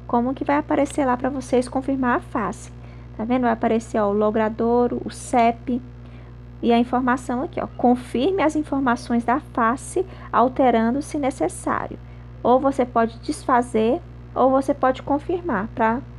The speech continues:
falar que tá tudo ok. O nome tá tudo certo, tá igualzinho no mapa e na lista, então você confirma. E você pode fazer associação. Consiste em associar a lista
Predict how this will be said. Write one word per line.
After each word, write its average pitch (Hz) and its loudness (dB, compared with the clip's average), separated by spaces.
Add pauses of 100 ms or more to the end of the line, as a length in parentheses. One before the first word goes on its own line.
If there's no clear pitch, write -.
falar 233 4
que - -12
tá 240 2
tudo 254 0
ok. 180 2
O 220 0
nome 226 4
tá 226 -2
tudo 233 -2
certo, 285 2 (300)
tá 220 4
igualzinho 233 4
no 233 2
mapa 233 2
e 285 2
na 277 2
lista, 254 -2
então 277 -2
você 262 -4
confirma. 214 -4 (1500)
E 247 4
você 277 4
pode 262 0
fazer 262 2
associação. 330 0 (1120)
Consiste 269 4
em 339 2
associar 269 2
a 240 6
lista 277 2